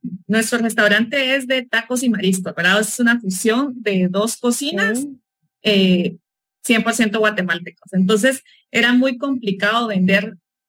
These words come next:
Speaker 1: lo mismo, los tacos, los mariscos, los ceviches, toda la cosa,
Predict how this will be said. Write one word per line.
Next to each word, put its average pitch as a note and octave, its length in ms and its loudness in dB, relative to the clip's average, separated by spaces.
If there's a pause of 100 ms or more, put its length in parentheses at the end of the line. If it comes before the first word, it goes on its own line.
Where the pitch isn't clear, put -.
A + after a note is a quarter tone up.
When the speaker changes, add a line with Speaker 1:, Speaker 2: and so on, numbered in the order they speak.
(200)
Speaker 1:
lo G#3+ 200 0
mismo, A3+ 360 2
los G3 240 -2
tacos, G#3 720 -2
los G3 200 0
mariscos, G#3 480 0
los F#3+ 300 0
ceviches, G3+ 840 0
toda G3 180 0
la G3 160 0
cosa, A#3 400 -2